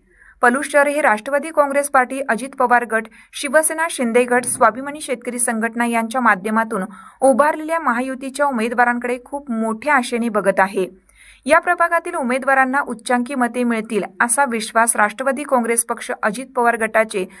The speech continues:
पलूस कडेगाव विधानसभा क्षेत्राध्यक्ष निलेश एसुगडे यांनी व्यक्त केले. पलूस नगर परिषद सार्वत्रिक निवडणूक दोन हजार पंचवीसच्या पार्श्वभूमीवर राष्ट्रवादी काँग्रेस पार्टी व महायुतीच्या उमेदवारांनी प्रभाग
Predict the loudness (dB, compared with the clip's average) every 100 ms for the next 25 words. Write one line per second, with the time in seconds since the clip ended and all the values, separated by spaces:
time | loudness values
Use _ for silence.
0 | -20 -20 -10 2 4 4 -6 -4 -4 0
1 | -2 0 0 2 2 2 -2 -2 -6 0
2 | 0 0 -6 -6 -4 -2 -2 -4 -4 -2
3 | -2 0 0 -2 -4 -4 -2 -2 -4 -4
4 | -4 -2 -4 -8 _ _ _ -20 -20 -6
5 | 2 2 2 -2 2 4 2 2 -2 0
6 | 2 2 -2 -6 -8 -4 -2 0 -2 -4
7 | -2 0 0 0 0 0 0 -6 -2 0
8 | 4 4 4 -2 -4 0 2 2 0 -16
9 | -10 2 2 2 -6 -6 -6 -6 -4 -4
10 | 0 2 0 0 -2 0 0 0 -2 -6
11 | -6 -2 -2 0 0 2 2 0 -2 -2
12 | 2